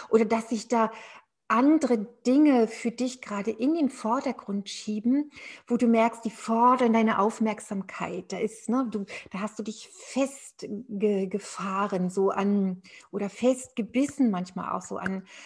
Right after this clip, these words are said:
ja, Sachen, die im, wo du die, wo du die im Moment als schwierig empfindest, ja, oder wo du keinen Ausweg weißt oder wo du eben eine Entscheidung treffen musst und du merkst, es stresst dich wahnsinnig zu all dem jetzt auch noch,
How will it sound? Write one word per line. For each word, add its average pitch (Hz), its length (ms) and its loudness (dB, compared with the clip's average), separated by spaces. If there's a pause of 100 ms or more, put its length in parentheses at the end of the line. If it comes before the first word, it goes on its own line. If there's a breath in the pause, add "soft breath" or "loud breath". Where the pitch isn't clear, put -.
(800 loud breath)
ja, 214 600 2
Sachen, 226 260 2
die 226 180 -6
im, 214 340 0 (160)
wo 208 340 -8
du 208 80 -6
die, 214 380 -8
wo 208 140 -6
du 190 120 -6
die 226 200 -4
im 220 120 4
Moment 226 360 4
als 226 180 -2
schwierig 262 340 4
empfindest, 180 640 -4
ja, 190 100 0
oder 208 160 2
wo 208 40 -2
du 214 100 2
keinen 233 320 -2
Ausweg 220 680 2
weißt 185 360 -4
oder 196 220 -2
wo 220 100 0
du 220 100 -2
eben 214 200 0
eine 220 140 -4
Entscheidung 233 500 -2
treffen 196 320 -6
musst 180 220 -4
und 208 60 0
du 202 40 0
merkst, 196 300 -2
es - 200 -6
stresst - 680 -4
dich 180 220 -12
wahnsinnig 240 920 4
zu - 120 -8
all 220 280 -4
dem 226 360 0 (360 loud breath)
jetzt - 340 -4
auch - 140 -2
noch, 220 200 -2